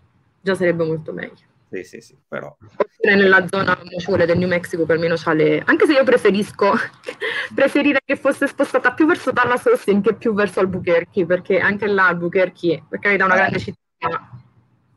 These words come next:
Speaker 2: Albuquerque è famosa solo per Breaking Bad. E, e
Speaker 1: Sì,
Speaker 2: a,
Speaker 1: ma c'è
Speaker 2: Balloon
Speaker 1: niente.
Speaker 2: Fiesta, il fe-, il festival delle, delle mongolfiere che fanno a ottobre, solo per queste
Speaker 1: Sì.
Speaker 2: due cose qua, poi.
Speaker 1: Sì. No,
Speaker 2: Però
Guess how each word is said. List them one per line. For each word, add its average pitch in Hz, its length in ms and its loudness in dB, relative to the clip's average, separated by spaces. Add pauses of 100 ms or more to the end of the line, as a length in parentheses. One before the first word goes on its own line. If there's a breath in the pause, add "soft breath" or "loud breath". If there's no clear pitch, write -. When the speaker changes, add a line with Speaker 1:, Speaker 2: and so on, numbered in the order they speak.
(840)
Speaker 2:
Albuquerque 113 580 -2
è 117 60 2
famosa 110 340 0
solo 110 260 0
per 104 200 -2
Breaking 98 400 -2
Bad. 80 260 -4 (360)
E, 110 140 -8
e 113 280 6
Speaker 1:
Sì, 107 80 6
Speaker 2:
a, 104 180 4 (160)
Speaker 1:
ma 190 160 -2
c'è - 360 -8
Speaker 2:
Balloon 131 240 6 (140)
Speaker 1:
niente. - 120 -10
Speaker 2:
Fiesta, 117 400 2 (180)
il 104 120 -2
fe-, 117 300 0
il 107 120 -10
festival 113 420 0
delle, 98 720 0
delle 104 200 -4
mongolfiere 101 600 -2
che 90 100 -10
fanno 95 240 -6
a - 40 -4
ottobre, 85 600 -6 (680)
solo 104 160 0
per - 120 -2
queste 92 220 -2
Speaker 1:
Sì. 95 60 -6
Speaker 2:
due 92 160 0
cose 85 200 -20
qua, 80 160 -6
poi. - 200 -6 (540)
Speaker 1:
Sì. 180 100 -8
No, - 680 -8
Speaker 2:
Però - 20 4